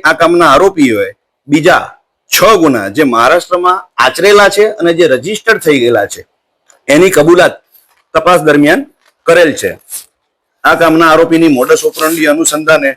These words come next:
ડિટેલમાં જણાવો તો આ કામના આરોપીએ જુદા જુદા ન્યૂઝપેપર જેવા કે Times of India, હિન્દુસ્તાન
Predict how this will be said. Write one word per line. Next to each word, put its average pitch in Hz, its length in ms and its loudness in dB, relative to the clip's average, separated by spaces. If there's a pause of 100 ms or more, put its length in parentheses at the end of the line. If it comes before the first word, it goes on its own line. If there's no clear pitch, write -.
(360)
ડિટેલમાં 160 460 0
જણાવો 151 300 2 (540)
તો 151 140 2
આ 160 180 2
કામના 165 300 2
આરોપીએ 151 420 0 (460)
જુદા 151 360 0
જુદા 175 240 0 (360)
ન્યૂઝપેપર 135 500 0 (440)
જેવા 160 280 2
કે 165 60 2 (100)
Times 143 280 2
of 147 160 0
India, 160 220 2 (500)
હિન્દુસ્તાન 151 460 0